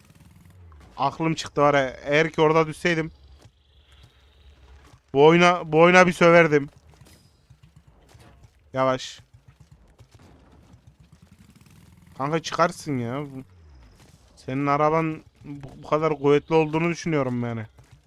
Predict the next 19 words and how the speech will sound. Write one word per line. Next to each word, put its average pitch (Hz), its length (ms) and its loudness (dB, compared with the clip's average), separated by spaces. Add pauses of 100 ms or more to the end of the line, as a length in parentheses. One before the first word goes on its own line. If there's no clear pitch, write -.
(1400)
Buradan 131 500 -4
da 160 100 0
çıkamıyorsan 170 640 -2
zaten. 156 380 -6 (1300)
Bir 170 60 -2
yerde 175 460 2
bir 156 60 -12
şey 170 240 -4
dikkatimi 160 440 -4
çekti 156 320 -6
de 147 160 0
bir 135 40 -2
oraya 143 340 0
bakayım, 139 440 -4
bakayım 135 300 -6
dedim, 120 240 -8
biliyor 135 120 -8
musun? 120 240 -10 (1600)
Üe! 165 440 2